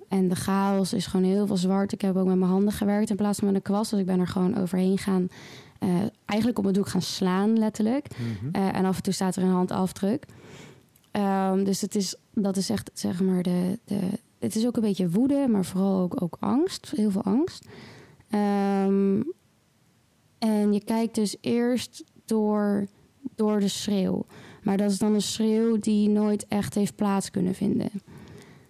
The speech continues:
Speaker 1: Ehm, omdat een van de meest voorkomende, eh, responsen is niet fight or flight, maar bevriezen.
Speaker 2: Ja.
Speaker 1: En dan kan je dus ook niks.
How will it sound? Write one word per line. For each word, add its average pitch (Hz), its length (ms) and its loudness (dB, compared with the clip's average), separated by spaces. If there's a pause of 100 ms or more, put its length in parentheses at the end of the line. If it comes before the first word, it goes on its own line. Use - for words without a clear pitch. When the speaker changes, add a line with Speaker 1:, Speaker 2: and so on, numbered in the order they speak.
(120)
Speaker 1:
Ehm, 185 760 2 (580)
omdat 196 440 2
een 202 200 2
van 196 140 2
de 196 60 2
meest 196 360 0
voorkomende, 185 1040 0 (180)
eh, 202 400 -2
responsen 202 720 0
is 185 120 2
niet 190 200 0
fight 190 300 0
or 185 80 -2
flight, 190 380 0
maar 185 120 0
bevriezen. 190 600 -2 (140)
Speaker 2:
Ja. 117 240 -4
Speaker 1:
En - 80 -2
dan 180 100 2
kan 180 160 0
je 190 60 2
dus 170 140 0
ook 175 100 0
niks. 185 420 0